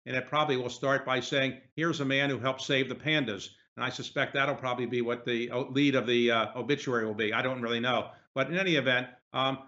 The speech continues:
I'm very pleased with where I am today, but I am driven to kind of keep doing more. And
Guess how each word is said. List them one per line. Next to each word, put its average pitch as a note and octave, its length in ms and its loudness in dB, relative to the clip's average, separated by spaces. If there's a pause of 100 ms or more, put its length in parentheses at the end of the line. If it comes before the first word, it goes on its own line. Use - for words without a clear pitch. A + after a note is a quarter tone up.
(100)
I'm D3 140 0
very F3+ 220 2
pleased E3+ 440 2
with C#3 220 -2
where C#3 180 2
I C3+ 100 2
am C3 260 0
today, C3 580 0 (200)
but C#3+ 140 0
I C#3+ 200 2
am C#3+ 180 0
driven D#3+ 360 0
to C#3 60 0
kind C#3+ 240 0
of C3+ 100 -4
keep D3 200 -4
doing C#3 240 2
more. D3+ 260 4
And D3 160 2